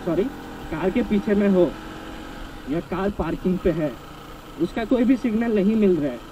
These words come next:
आप लोग को, तो अचानक कोई कोई क्या करते हैं drivers, बिना देखे दरवाज़ा open कर देते हैं। तो इससे क्या होता है, accident होने का बहुत ज़्यादा chances रहता है। मेरा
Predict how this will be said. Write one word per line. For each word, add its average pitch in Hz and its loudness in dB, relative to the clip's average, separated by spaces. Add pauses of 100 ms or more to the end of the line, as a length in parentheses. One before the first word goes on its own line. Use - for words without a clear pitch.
(240)
आप 151 -2
लोग - 4
को, - -4 (2500)
तो 180 2 (100)
अचानक 226 0 (720)
कोई 240 2
कोई 269 6
क्या 240 -2
करते 214 -2
हैं 202 2
drivers, 180 2 (680)
बिना 185 4
देखे 202 2
दरवाज़ा 147 0
open 180 2
कर 151 -2
देते 123 -6
हैं। - -14 (800)
तो 214 4
इससे - 0
क्या 180 0
होता 175 4
है, 202 0 (1700)
accident 196 0
होने 190 4
का 202 0
बहुत 175 0
ज़्यादा 190 2
chances 160 -2
रहता 143 -4
है। 131 -6
मेरा 180 0